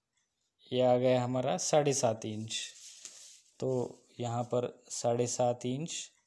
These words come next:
प्लस आगे इसका जो कुछ भी मार्किंग है वो।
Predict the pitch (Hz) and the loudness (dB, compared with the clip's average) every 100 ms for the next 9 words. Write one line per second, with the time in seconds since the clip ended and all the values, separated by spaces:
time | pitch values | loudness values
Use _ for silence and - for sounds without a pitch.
0 | _ _ _ - 123 127 131 117 123 123 | _ _ _ -6 -4 -2 0 -2 -2 -4
1 | - 160 147 147 135 123 120 113 107 104 | -4 -4 -2 -2 0 -2 -2 0 -2 -4
2 | - 107 104 104 101 104 | -8 -10 -8 -12 -12 -14